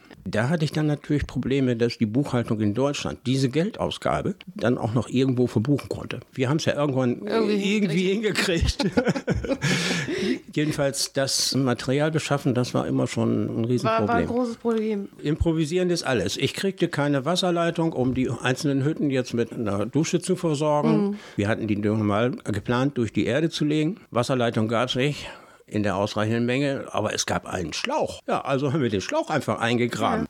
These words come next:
Speaker 2: Ja.
Speaker 1: Und, äh,
Speaker 2: Das war dann die Dusche?
Speaker 1: das, da, da wurden dann die Hütten über
Speaker 2: Ja.
Speaker 1: den Schlauch, eingegrabenen Schlauch verseucht. Das
Speaker 2: Hast
Speaker 1: ist
Speaker 2: du
Speaker 1: doch
Speaker 2: dich
Speaker 1: nicht das
Speaker 2: dann auch
Speaker 1: Problem.
Speaker 2: in der Zeit dich dann auch,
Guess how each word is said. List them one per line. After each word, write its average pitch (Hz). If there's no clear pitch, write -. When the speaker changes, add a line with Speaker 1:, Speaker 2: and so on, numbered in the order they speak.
Speaker 2:
Ja. 120
Speaker 1:
Und, 117
äh, 104
Speaker 2:
Das 226
war 233
dann 226
die 214
Dusche? 185
Speaker 1:
das, 165
da, -
da 143
wurden 170
dann 170
die 160
Hütten 143
über 135
Speaker 2:
Ja. 117
Speaker 1:
den 160
Schlauch, 269
eingegrabenen 151
Schlauch 233
verseucht. 92
Das -
Speaker 2:
Hast 226
Speaker 1:
ist -
Speaker 2:
du -
Speaker 1:
doch -
Speaker 2:
dich -
Speaker 1:
nicht 208
das -
Speaker 2:
dann 226
auch -
Speaker 1:
Problem. 220
Speaker 2:
in 214
der 208
Zeit 220
dich 214
dann 214
auch, -